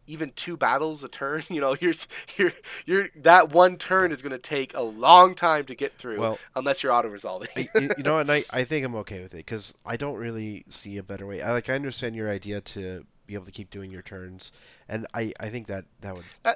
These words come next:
Speaker 2: be a
Speaker 1: and
Speaker 2: good
Speaker 1: that only
Speaker 2: idea.
Speaker 1: fixed a small thing. That's
Speaker 2: Right.
Speaker 1: not even a
Speaker 2: And
Speaker 1: yeah,
Speaker 2: it,
Speaker 1: right.
Speaker 2: it's not gonna save a, a ton of time. It might, s-, you know, 'cause a lot of times,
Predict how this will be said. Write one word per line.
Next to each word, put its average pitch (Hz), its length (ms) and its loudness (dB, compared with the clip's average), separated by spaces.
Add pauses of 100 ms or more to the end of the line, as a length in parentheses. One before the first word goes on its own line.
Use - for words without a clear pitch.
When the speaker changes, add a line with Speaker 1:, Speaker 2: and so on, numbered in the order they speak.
(120)
Speaker 2:
be - 120 -12
a - 40 -6
Speaker 1:
and 214 80 -4
Speaker 2:
good - 20 4
Speaker 1:
that 240 60 4
only 214 220 0
Speaker 2:
idea. - 20 -10
Speaker 1:
fixed - 240 -2
a 180 60 -2
small 180 400 6
thing. - 240 -12 (120)
That's 156 200 2
Speaker 2:
Right. - 0 -
Speaker 1:
not 180 220 4
even 156 240 -6
a 135 60 -4
Speaker 2:
And 151 160 -4
Speaker 1:
yeah, 170 140 0
Speaker 2:
it, 151 60 -8
Speaker 1:
right. 165 220 4
Speaker 2:
it's - 160 -2
not 165 200 2
gonna 131 180 0
save 117 360 -2
a, 98 60 -10 (340)
a 117 60 -4
ton 127 220 -4
of 123 100 -6
time. 117 240 -4
It 120 80 -6
might, 101 240 -8
s-, - 240 -14
you 110 100 -10
know, 113 160 -4
'cause 104 400 -8
a 117 60 -6
lot 156 200 2
of 127 100 0
times, 104 500 -8